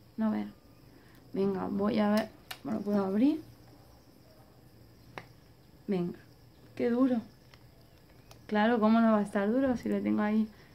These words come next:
el fiso puesto todavía? Venga, ya está. Son estos tres colores. Me recuerda muchísimo a la paleta de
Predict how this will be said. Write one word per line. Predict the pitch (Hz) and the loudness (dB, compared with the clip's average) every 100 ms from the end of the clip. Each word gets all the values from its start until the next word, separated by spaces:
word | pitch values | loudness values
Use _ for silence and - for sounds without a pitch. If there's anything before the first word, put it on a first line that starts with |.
| - | -10
el | 202 | -8
fiso | 202 220 214 208 | -2 -2 -2 -2
puesto | 208 208 214 | -4 -2 -4
todavía? | 196 196 233 285 - - - - - - - - - - - - - - - - - - - - 202 | -4 -2 0 -2 -6 -20 -20 -20 -20 -20 -20 -20 -20 -20 -20 -20 -20 -20 -20 -20 -20 -20 -20 -10 -4
Venga, | 180 180 175 - - - - - | -2 -4 -8 -14 -20 -20 -12 2
ya | 208 202 | 4 4
está. | 202 - - - - - - - - - - - - - | 0 -16 -18 -20 -20 -20 -20 -20 -20 -20 -20 -20 -18 -2
Son | 233 233 - - - | 0 0 -4 -14 -6
estos | 226 254 247 | 0 0 0
tres | 240 226 | 0 2
colores. | 226 214 233 277 302 262 | 4 6 6 6 4 0
Me | 220 | 0
recuerda | 220 240 233 | 2 0 4
muchísimo | 262 233 233 214 233 226 - | 4 4 0 0 2 2 0
a | - | 2
la | 214 220 214 202 | 4 6 4 4
paleta | 208 208 226 | 2 4 2
de | 220 226 | 2 0